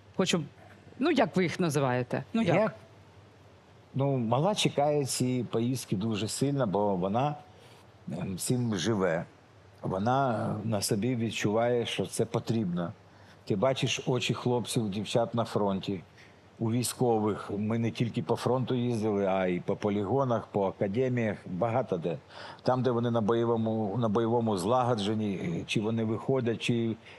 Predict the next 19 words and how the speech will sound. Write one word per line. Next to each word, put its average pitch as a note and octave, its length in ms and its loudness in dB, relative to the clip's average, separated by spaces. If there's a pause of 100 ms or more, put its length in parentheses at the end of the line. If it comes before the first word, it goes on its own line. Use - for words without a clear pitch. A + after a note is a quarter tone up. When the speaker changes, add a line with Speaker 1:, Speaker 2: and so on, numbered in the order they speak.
(120)
Speaker 2:
саме D#3 320 2
тяжкий C#3 340 0
концерт — A#2+ 460 0
це, G2+ 80 -4
це, F#2+ 220 -2
е, G#2+ 300 0 (840)
в - 60 -10
шпиталі. F#2+ 600 0
До G2 160 0
речі, G#2+ 260 0
Арсен A#2 300 0
вчора G#2 300 0
був G2 180 -2
в F#2+ 40 -4
Білоцерківському G2+ 840 -4
шпиталі, A2+ 580 -4 (800)
і F#2+ 120 -4
це A2 200 -2
тяжко. - 500 -2